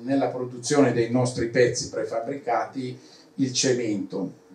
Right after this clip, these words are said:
dapprima con la riduzione del clinker, che è la base per la produzione del cemento, e poi con la riduzione del cemento nel calcestruzzo. La riduzione del calcestruzzo nell'edificio, eh,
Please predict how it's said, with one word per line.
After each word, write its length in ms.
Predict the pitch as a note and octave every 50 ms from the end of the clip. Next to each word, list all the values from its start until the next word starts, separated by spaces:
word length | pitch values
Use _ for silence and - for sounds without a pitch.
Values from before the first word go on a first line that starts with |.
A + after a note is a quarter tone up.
| - -
dapprima 560 | C3+ C#3 C#3 - D#3+ E3+ F#3+ G3+ G#3 G#3 -
con 140 | - B2 B2+
la 120 | C3 B2
riduzione 840 | - - B2+ C3 B2 - - C#3+ C#3 C#3 C3+ C3 B2+ B2 B2 - -
del 160 | - B2 A#2+
clinker, 640 | A#2 - A#2 B2+ B2+ C#3 C#3 C#3 C#3+ C#3 C#3 C#3+ C3+
che 420 | - - G2+ G2+ G#2+ G#2+ G#2+ A2 -
è 100 | G#2+ G#2
la 240 | G#2 G#2 G#2+ A2
base 360 | - - A2+ A2+ A2+ - - -
per 140 | - A2
la 60 | - -
produzione 580 | - A#2 G#2+ - G#2 - - A#2+ - A#2 -
del 160 | A#2 A2 -
cemento, 480 | - - A2 A2 A2 G#2+ G#2+ G#2 - D#3
e 60 | D#3+
poi 440 | D#3 - B2+ B2+ C3 C3+ C#3+ - - - - -
con 140 | - D#3+ C#3+
la 80 | C#3+ C#3
riduzione 480 | C3 C3 - - - D#3+ C#3+ B2 B2
del 160 | B2+ C#3 C#3
cemento 520 | - - F#3+ F3 C3 A2 A2+ A#2 A#2 A#2+ A#2+
nel 200 | - G#2 G#2 -
calcestruzzo. 840 | - G#2 G2 - - G#2+ - - - F#2+ F#2 F#2 - - - - - - - - - _ _ _ _
La 160 | - B2+ B2 B2
riduzione 520 | B2+ B2 C#3+ C#3 - D#3 E3 - - -
del 120 | - -
calcestruzzo 840 | - A#2+ B2 - - C#3 C3 - - D3+ C#3+ C3 B2 - - A#2 G#2+ G#2
nell'edificio, 1080 | A#2 A#2 A#2 A#2 A#2 A#2 A#2 A2+ - - B2 G#2 G2+ G#2 - D3 D#3 - - - - - - _ _ - - - -
eh, 320 | - - - - - -